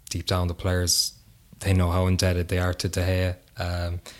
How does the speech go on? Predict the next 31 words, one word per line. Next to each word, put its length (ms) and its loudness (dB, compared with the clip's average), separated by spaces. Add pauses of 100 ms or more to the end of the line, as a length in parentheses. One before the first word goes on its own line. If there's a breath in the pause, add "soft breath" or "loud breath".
(100)
sure 160 -2
you 60 0
saw 180 2
that 100 0
clip 220 -4
last 240 2
week 240 -2
of 220 -4
Lindelof 480 0
literally 340 -2
kneeling 340 0
down 280 0
to 80 -2
give 160 4
him 80 6
the 60 4
gloves. 340 4 (260 loud breath)
Bit 200 6
cringy, 600 8
but 240 4
that 180 6
kinda 200 8
gives 240 4
you 100 6
an 100 6
idea 460 6
of 80 0
just, 400 2
um, 320 2 (800 loud breath)
you 100 -2
know, 200 0